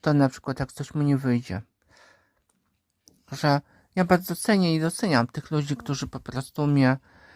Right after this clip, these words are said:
wspierają. Ja też wspieram ludzi, tych, których jak zauważę, że coś na kogoś złego mówią, to też wspieram w taki sam sposób, jak tylko widzę.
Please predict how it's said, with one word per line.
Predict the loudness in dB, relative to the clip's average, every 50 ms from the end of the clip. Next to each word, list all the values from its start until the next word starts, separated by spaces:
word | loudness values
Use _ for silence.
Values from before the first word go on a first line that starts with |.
| -20 _
wspierają. | -20 -20 -14 -6 -2 0 2 2 4 2 2 2 0 -2 -6 _ _ _ _ _ _
Ja | -8 -4
też | -2 0 0 0 0 -4 -8 -8
wspieram | -12 -16 -10 -8 -4 -2 0 2 2
ludzi, | 2 0 0 -2 -6
tych, | -6 _ -10 -10 -10
których | _ -10 -8 -6 -6 -6 -6 -8
jak | -10 -10 _
zauważę, | -4 -4 -2 0 2 2 2 2 2 0
że | 0 -2 -4
coś | -4 -6 -6 -4 -4
na | -4 -4
kogoś | -2 -2 -2 -2 -2 -2 -4 -8
złego | -6 -4 -2 0 2 2
mówią, | 2 4 2 0 0 0 0 0 0
to | -2 -4 -4 -4 -4 -4
też | -6 _ -8 -8 -8 -8
wspieram | -10 -20 -18 -12 -10 -6 -4 -4 -4 -4 -4
w | -8 -12
taki | -12 -12 -12 -10 -12 -14
sam | -10 -6 -4 -4 -4 -4
sposób, | -6 -10 -10 -10 -8 -6 -6 -8 -8 -10 _ -20 -20 -20 -20 -20 -20 -20 -20 -14 _ -12
jak | -10 -8
tylko | -10 -6 -4 -2 -2
widzę. | -2 -4 -6 -2 0 0 0 0